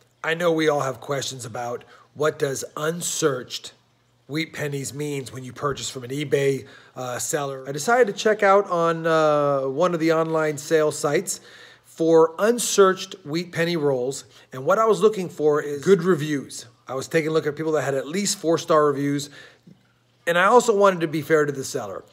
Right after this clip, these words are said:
I didn't wanna buy one roll or a couple of rolls. I wanted to be fair, and so I looked for lots of at least two or three or four or five rolls, and then I wanted to buy multiple lots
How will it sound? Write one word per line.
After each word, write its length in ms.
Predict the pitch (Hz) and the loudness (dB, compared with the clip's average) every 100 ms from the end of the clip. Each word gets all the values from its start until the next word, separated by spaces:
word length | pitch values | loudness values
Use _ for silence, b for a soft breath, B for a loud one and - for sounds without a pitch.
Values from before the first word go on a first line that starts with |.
| - | -14
I 80 | 135 | -8
didn't 220 | 185 208 | -6 0
wanna 180 | 202 190 | 2 2
buy 300 | 165 165 156 | 2 2 2
one 400 | 131 135 151 143 | 0 0 0 0
roll 400 | 135 107 85 - B B | -4 -6 -10 -16 B B
or 260 | 135 135 127 | -6 -4 -6
a 40 | |
couple 380 | - - 170 143 | -4 -2 0 -2
of 80 | 123 | -4
rolls. 380 | 117 101 98 - | -6 -8 -10 -12
I 80 | 127 | -12
wanted 400 | 127 170 196 196 | -4 0 0 -2
to 80 | 165 | -4
be 100 | 170 | -6
fair, 480 | - 151 143 139 139 B B B 139 | 0 2 2 0 -4 B B B -12
and 180 | 139 | -8
so 140 | 135 143 | -4 -4
I 80 | 135 | -2
looked 300 | 147 175 - | -4 -4 -2
for 260 | 156 143 | 0 0
lots 640 | 135 135 151 160 156 - - | -2 -2 2 2 2 -2 -6
of 400 | 143 135 117 131 | -6 -8 -8 -10
at 160 | 127 | -8
least 300 | 156 170 - | -6 -6 -6
two 260 | - 165 156 | 0 2 2
or 60 | |
three 320 | 135 139 151 151 | 0 -2 -2 -2
or 80 | |
four 240 | 147 151 139 | -2 0 0
or 40 | |
five 300 | 135 139 135 | 0 -2 -2
rolls, 340 | 135 131 131 - B B B | -4 -4 -8 -12 B B B
and 140 | 135 147 | -8 -2
then 80 | 156 | 0
I 60 | |
wanted 260 | 156 160 156 | 2 2 0
to 80 | 143 | 0
buy 200 | 147 139 | 0 0
multiple 520 | 151 233 190 185 160 | 6 6 6 2 4
lots 420 | 147 139 - | 2 0 -4